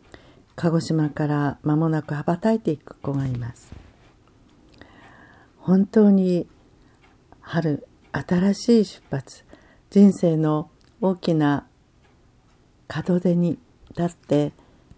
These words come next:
羽ばたいていこうとしている子どもたちを見てきたそのことを、私は心から感謝しています。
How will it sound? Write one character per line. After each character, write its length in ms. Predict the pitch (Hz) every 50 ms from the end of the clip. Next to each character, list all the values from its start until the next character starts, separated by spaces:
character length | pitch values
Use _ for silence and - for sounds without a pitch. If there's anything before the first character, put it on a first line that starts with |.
| _ _ _ _ -
羽 140 | - 160
ば 140 | 160 175 175
た 160 | 175 185 170
い 80 | 170 170
て 100 | - 156
い 80 | 151 147
こ 160 | - 185 202
う 60 | 208
と 160 | - 196 190
し 80 | 175 -
て 140 | - - 170
い 20 |
る 120 | 160 147
子 140 | - - 160 156
ど 100 | 165 175
も 120 | 180 175
た 160 | 175 - 147
ち 320 | 143 - - - 123 131 -
を 80 | - - - - - _ _ _ _ _ _ - - _ _ _ _ _ -
見 100 | 185 175
て 140 | - 175 151
き 140 | - -
た 360 | - - 143 131 131 - - - _ _ _ -
そ 220 | - - - - 160
の 180 | 160 165 160
こ 140 | 143 - 165
と 160 | 165 - 151
を、 160 | 135 123 131 - - - _ _ - - - - _ _ _ _ -
私 360 | 151 151 - 170 160 - - - - - - 170
は 160 | 160 160 151 - - - - -
心 360 | - - - - 214 220 226
か 140 | 220 - 175 139
ら 260 | 135 131 127 127 -
感 240 | - - 156 156 147
謝 160 | - - 139
し 60 | 127
て 140 | - - -
い 100 | 127 127
ま 200 | 127 123 127 131
す。 240 | - - - -